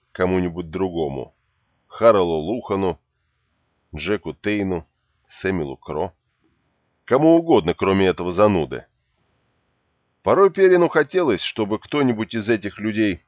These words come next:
обернулся к нему и заявил: «Это дело мэра и совета, малец, а твое место в кузнице. Ступай туда,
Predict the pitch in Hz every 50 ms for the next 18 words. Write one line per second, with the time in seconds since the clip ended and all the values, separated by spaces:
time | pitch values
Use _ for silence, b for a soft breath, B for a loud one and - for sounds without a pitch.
0 | _ _ - 90 92 95 110 110 123 151 139 - - 87 - 87 92 95 92 92
1 | 92 92 90 82 90 104 107 107 101 90 76 67 60 - _ _ _ _ _ _
2 | _ _ _ _ _ _ _ _ _ _ - 78 76 - 80 76 78 85 82 78
3 | 78 76 71 73 85 104 107 104 98 98 92 85 80 85 85 78 - - 80 85
4 | 113 123 107 - - 80 73 69 60 55 64 71 76 78 78 78 76 73 69 -
5 | - - 165 160 151 - - 120 123 120 120 127 120 110 110 113 107 92 - -
6 | 85 - - - 110 113 98 80 87 80 - - 60 - - _ _ _ _ -
7 | - - - 120 - - 131 156 147 104 - 95 92 87 95 87 85 80 69